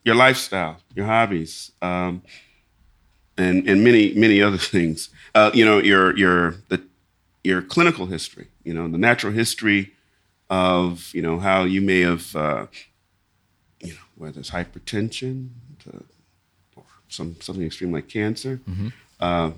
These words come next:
Speaker 1: try, trying to make sense of all of that. And it's really, again, like, the convergence of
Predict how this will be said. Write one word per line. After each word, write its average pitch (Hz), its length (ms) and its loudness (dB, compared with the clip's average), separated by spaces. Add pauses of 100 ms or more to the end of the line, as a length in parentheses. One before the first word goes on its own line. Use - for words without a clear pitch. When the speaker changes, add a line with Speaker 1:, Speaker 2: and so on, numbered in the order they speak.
Speaker 1:
try, 110 180 -2
trying 107 240 -2
to 107 60 0
make 95 160 0
sense 104 260 -4
of 90 100 -8
all 95 200 0
of 82 80 -6
that. 71 220 -10 (100)
And 120 80 6
it's 104 120 2
really, 143 440 2 (320)
again, 107 300 2
like, 90 160 -2
the 87 100 -4
convergence 107 1040 0
of 87 560 0